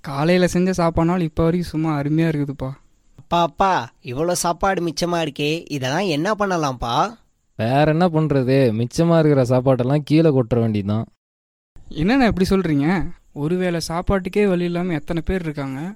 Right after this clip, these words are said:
Speaker 1: நீங்க என்னன்னா சாப்பாடை கீழே கொட்ட போறேன்னு சொல்றீங்க?
Speaker 2: ஆமாம்ப்பா, அங்கிள் சொல்றதும் கரெக்டு தான். எங்க teacher கூட உணவு தட்டுப்பாடு அதிகமா இருக்கதா கிளாஸ்ல சொன்னாங்க.
Speaker 1: ஆமா கண்ணு, நீ சொன்னது சரிதான். இந்தியா உட்பட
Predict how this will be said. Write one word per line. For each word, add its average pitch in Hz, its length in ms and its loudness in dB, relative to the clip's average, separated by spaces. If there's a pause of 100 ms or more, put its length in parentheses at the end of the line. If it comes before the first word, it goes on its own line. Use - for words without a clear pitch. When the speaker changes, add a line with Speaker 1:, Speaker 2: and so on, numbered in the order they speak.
(240)
Speaker 1:
நீங்க 208 280 0
என்னன்னா 220 400 0
சாப்பாடை 202 460 -2
கீழே 214 260 -4
கொட்ட 190 240 -4
போறேன்னு 185 340 -4
சொல்றீங்க? 185 320 -4 (600)
Speaker 2:
ஆமாம்ப்பா, 170 680 2 (340)
அங்கிள் 156 440 -4
சொல்றதும் 170 440 -2
கரெக்டு 170 280 -4
தான். 180 240 -2 (640)
எங்க 147 180 0
teacher 170 440 0
கூட 185 220 0 (280)
உணவு 175 320 -2
தட்டுப்பாடு 156 420 -2
அதிகமா 151 380 0
இருக்கதா 143 420 -4 (300)
கிளாஸ்ல 160 420 -2
சொன்னாங்க. 156 420 -4 (600)
Speaker 1:
ஆமா 165 240 4
கண்ணு, 185 320 4 (340)
நீ 147 100 -4
சொன்னது 165 360 0
சரிதான். 160 400 -2 (320)
இந்தியா 185 300 0
உட்பட 165 360 -2